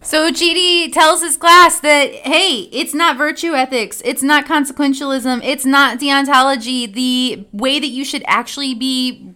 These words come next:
living your life is through nihilism. Nothing matters.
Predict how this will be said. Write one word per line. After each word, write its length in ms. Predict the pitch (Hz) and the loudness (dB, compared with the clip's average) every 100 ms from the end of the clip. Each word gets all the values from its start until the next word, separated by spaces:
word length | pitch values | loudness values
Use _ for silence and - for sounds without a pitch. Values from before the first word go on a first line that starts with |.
| _ | _
living 280 | 226 254 269 | -6 -2 0
your 140 | 254 | 0
life 300 | 240 254 302 | 0 0 -2
is 140 | - 269 | -8 -8
through 180 | 302 269 | -2 0
nihilism. 880 | 220 247 277 226 196 170 156 160 190 | 2 4 4 2 -4 -6 -10 -8 -4
Nothing 380 | 254 262 247 | -2 -2 -4
matters. 480 | 233 185 156 143 - | -2 -2 -4 -8 -14